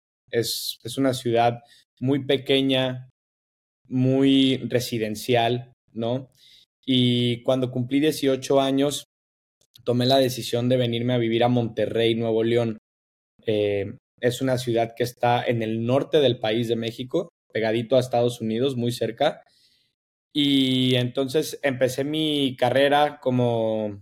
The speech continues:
licenciado en creación e innovación de negocios. Y la realidad es que desde que empecé a estudiar, comencé a emprender, ¿no? En paralelo. Y siempre fui muy inquieto en la escuela, malísimo,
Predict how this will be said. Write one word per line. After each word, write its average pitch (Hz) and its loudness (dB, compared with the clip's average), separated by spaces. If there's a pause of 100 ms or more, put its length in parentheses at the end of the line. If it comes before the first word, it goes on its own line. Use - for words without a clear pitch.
(100)
licenciado 123 2
en 113 0
creación 117 -2
e 131 0
innovación 120 0
de 131 0
negocios. 131 -2 (460)
Y 123 -2
la 123 4
realidad 123 2
es 131 -2
que 156 2
desde 120 0
que 127 -2
empecé 117 -2
a - 2
estudiar, 160 0 (960)
comencé 123 0
a 131 4
emprender, 123 2
¿no? 110 -2
En 117 -2
paralelo. 107 0 (720)
Y 120 2
siempre 139 0
fui 143 -4
muy 147 -2
inquieto 135 -2
en 135 0
la 120 -2
escuela, 135 0
malísimo, 143 -2